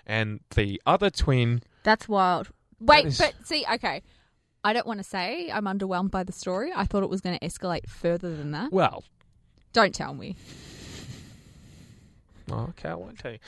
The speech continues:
Speaker 1: Jack, I'd love to hear your thoughts on the matter. Would you go down that path? If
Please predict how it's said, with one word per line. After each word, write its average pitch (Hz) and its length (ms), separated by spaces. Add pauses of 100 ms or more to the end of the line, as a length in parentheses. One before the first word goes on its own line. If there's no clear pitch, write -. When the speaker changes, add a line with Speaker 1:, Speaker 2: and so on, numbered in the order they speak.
(160)
Speaker 1:
Jack, - 180
I'd 170 120
love 156 140
to 127 100
hear 117 100
your 101 160
thoughts 101 260
on 110 40
the 98 60
matter. 120 200
Would 160 160
you 175 240 (220)
go 175 140
down 175 200
that - 160
path? 202 340 (480)
If - 400